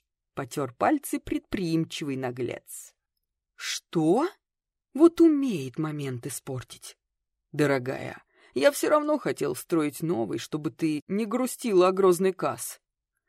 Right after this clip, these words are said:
Дагар обхватил моё лицо двумя ладонями и нежно повернул голову, тут же вернув внимание себе. «И да, я хочу знакомиться с родителями».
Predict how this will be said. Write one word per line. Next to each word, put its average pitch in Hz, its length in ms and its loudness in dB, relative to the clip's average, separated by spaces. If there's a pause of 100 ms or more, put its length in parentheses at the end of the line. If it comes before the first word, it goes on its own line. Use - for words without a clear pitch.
(200)
Дагар 135 540 -6
обхватил 139 640 -8
моё 117 240 -6
лицо - 360 -8
двумя 127 400 -6
ладонями - 720 -6 (260)
и 269 140 0
нежно 277 600 0
повернул 240 680 -6
голову, - 720 -8 (320)
тут 254 260 -2
же 262 240 -8 (140)
вернув 208 600 -2
внимание 139 580 -8
себе. - 460 -12 (480)
«И 175 140 2
да, 135 440 -2 (400)
я 143 200 0
хочу 135 500 -4
знакомиться 131 680 -8
с - 120 -10
родителями». 127 760 -8